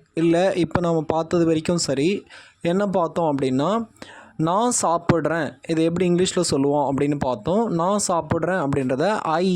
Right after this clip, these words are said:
eat" அப்படின்னு சொல்லுவோம். "நான் சாப்பிடல" அப்படின்றத "I don't eat" அப்படின்னு சொல்லுவோம். இதையே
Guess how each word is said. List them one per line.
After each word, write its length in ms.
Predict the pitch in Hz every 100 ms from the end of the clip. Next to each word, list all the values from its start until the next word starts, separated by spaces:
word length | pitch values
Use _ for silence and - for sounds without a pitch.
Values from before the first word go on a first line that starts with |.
| 180
eat" 320 | 196 170 - 151
அப்படின்னு 260 | 143 151
சொல்லுவோம். 680 | 160 151 131 120 185 262 254 - - - - - - -
"நான் 260 | 190 202 202 -
சாப்பிடல" 760 | 196 208 - 226 220 226 160
அப்படின்றத 380 | 156 160 156 165
"I 360 | 214 - 156 185
don't 340 | 196 202 -
eat" 320 | 165 180 - 294
அப்படின்னு 320 | - 143 147 165
சொல்லுவோம். 640 | - 127 127 160 240 247 - - _
இதையே 720 | 175 202 254 208 147 190 202